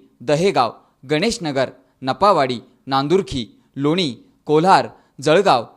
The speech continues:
वाकडी, चितळी या सर्व भागात हे चित्र पाहायला मिळालं. शेतात काढून ठेवलेला कांदाही भिजला. या पावसाचा परिणाम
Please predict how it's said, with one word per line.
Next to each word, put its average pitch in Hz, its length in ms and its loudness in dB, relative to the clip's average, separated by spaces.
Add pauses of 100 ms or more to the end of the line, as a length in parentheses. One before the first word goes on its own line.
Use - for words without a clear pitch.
(180)
वाकडी, 147 500 0 (240)
चितळी 160 400 0 (440)
या 233 120 0
सर्व 208 380 2
भागात 156 500 0
हे 196 120 -4
चित्र 233 300 -4
पाहायला 170 400 -2
मिळालं. 127 360 -4 (680)
शेतात 190 400 0 (120)
काढून 202 280 2
ठेवलेला 190 420 0
कांदाही 170 520 0
भिजला. 135 360 -2 (480)
या 147 120 2
पावसाचा 139 500 -2
परिणाम 139 540 -2